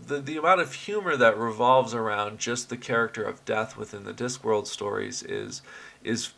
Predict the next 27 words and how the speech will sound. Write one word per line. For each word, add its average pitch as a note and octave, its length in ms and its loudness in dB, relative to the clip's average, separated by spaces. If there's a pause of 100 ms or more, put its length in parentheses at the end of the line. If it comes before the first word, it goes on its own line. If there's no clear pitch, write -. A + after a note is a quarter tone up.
(160)
quite D#3+ 280 8
immense, B2+ 600 2
and A2+ 380 0 (480)
it's D3 220 8
always A3+ 440 10
kinda, G3+ 480 2
it, D3 260 0
it C#3+ 180 2
always G#3+ 340 6
revolves F3 500 2
around D#3+ 280 2
this C#3 200 -4
idea B2+ 560 0
of G2 640 -4 (160)
Death B2 400 2 (280)
being A#2 380 -2
curious C3+ 600 2
about G#2 300 2
humanity G2 840 -8
and F#2 180 -10
being G2+ 280 -10
curious B2 540 -4
about G2 380 -2
kind G2+ 220 -8
of - 160 -18
what A2+ 380 -2
makes - 360 -6